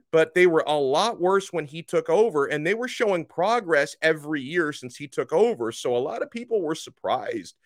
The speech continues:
that U N L V fired him and paid, you know, it was like a two point seven million dollar buyout or something, which is like, I mean, it's not, not that much, but it's, it's something. Like, for a coach who was getting a little bit better every year, that was a little bit surprising there.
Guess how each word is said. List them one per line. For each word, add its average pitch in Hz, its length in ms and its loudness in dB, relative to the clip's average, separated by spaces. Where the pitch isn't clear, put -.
that 127 140 2
U 170 180 -2
N 156 100 2
L 147 180 0
V 135 160 -10
fired 143 460 0
him 135 260 -4
and 113 140 -8
paid, 147 380 -4
you 208 80 -6
know, 127 220 2
it 117 80 -6
was - 100 -10
like 131 100 -2
a 110 40 -4
two 156 200 -10
point 131 260 -6
seven 120 400 -2
million 110 260 -2
dollar 107 300 0
buyout 104 500 2
or 101 80 -10
something, 95 500 -6
which 92 220 -8
is 90 80 -20
like, 95 180 -8
I - 60 -6
mean, 101 160 -8
it's - 140 -20
not, 113 180 0
not 113 220 0
that 113 240 2
much, 98 320 -2
but 101 120 0
it's, - 200 -8
it's - 180 -14
something. 117 460 -2
Like, 90 240 -4
for 104 160 0
a 90 60 0
coach 123 340 -2
who 110 80 -10
was 92 140 -12
getting 117 220 0
a 98 40 -6
little 104 180 -6
bit 95 160 -6
better 95 280 0
every 90 240 -4
year, 123 120 0
that 101 140 2
was 117 120 -8
a - 20 -6
little 104 120 -6
bit 85 60 -14
surprising 135 500 0
there. 101 260 0